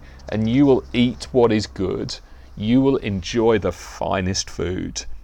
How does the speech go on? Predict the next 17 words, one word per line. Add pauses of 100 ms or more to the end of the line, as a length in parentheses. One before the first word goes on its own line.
(260)
Come
to
me
with
your (120)
ears
wide
open. (280)
Listen, (360)
and
you
will
find
life. (220)
Seek
the
Lord